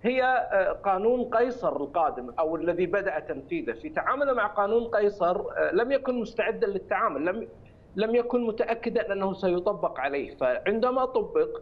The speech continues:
آه، آه، جرى، آه، التضخم الهائل وانهيار، آه، آه، الليرة السورية أمام الدولار. هذا واحد. اثنين، أن جميع من يبعث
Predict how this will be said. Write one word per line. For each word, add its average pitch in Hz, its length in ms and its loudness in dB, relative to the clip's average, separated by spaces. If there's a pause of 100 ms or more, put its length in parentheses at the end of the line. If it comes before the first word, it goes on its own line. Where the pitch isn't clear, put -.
آه، 151 40 -2
آه، 131 680 0 (480)
جرى، 233 240 2
آه، 233 560 2
التضخم 202 600 -2
الهائل 208 520 0
وانهيار، 196 840 0
آه، - 20 2
آه، 147 640 0
الليرة 180 280 2
السورية 180 520 2
أمام 165 240 0
الدولار. 139 520 0
هذا 180 100 0
واحد. 165 360 2 (140)
اثنين، 240 380 0 (540)
أن 214 200 2
جميع 240 480 0
من 233 200 0
يبعث 214 380 2